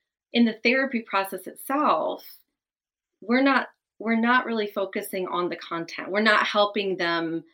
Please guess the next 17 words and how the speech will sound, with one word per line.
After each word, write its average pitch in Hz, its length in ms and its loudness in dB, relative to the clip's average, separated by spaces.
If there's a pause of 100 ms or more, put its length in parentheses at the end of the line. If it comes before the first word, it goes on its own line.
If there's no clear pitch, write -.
(500)
strategize 202 800 4
about, 160 440 -2 (760)
you 196 120 0
know, 160 320 0 (220)
communication 196 800 -2
skills 180 680 -2
or 156 560 0 (420)
helping 202 420 2
them 202 160 0
with 190 160 -2
the 185 100 -4
budget. 165 680 -6 (600)
We're 202 240 -2
really 233 440 0
interested 196 480 -6
in 175 140 -6
listening 170 880 -6